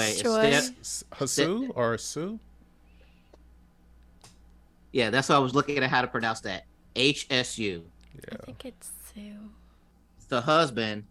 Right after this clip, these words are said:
Speaker 3: what was his name? Um, the one that was in the Goonies?
Speaker 1: Uh, I'm
Speaker 3: He
Speaker 1: sorry.
Speaker 3: said that, uh, or go ahead.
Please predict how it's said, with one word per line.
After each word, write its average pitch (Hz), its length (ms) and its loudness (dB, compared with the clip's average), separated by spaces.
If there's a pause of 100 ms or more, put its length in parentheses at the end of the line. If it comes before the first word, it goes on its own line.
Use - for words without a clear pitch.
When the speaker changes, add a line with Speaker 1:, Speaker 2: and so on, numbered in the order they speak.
(500)
Speaker 3:
what 127 100 -6
was 143 80 -2
his 151 120 -2
name? 165 360 0
Um, 135 640 0 (2250)
the 123 60 -6
one 139 140 2
that 147 80 2
was 143 100 2
in 143 100 2
the 123 60 0
Goonies? 151 560 -4 (1000)
Speaker 1:
Uh, 92 280 -6
I'm 110 120 -4
Speaker 3:
He 170 80 0
Speaker 1:
sorry. 156 120 -2
Speaker 3:
said 160 300 4
that, 143 200 6
uh, 127 260 6 (1000)
or 120 80 -4
go 131 120 0
ahead. 151 180 0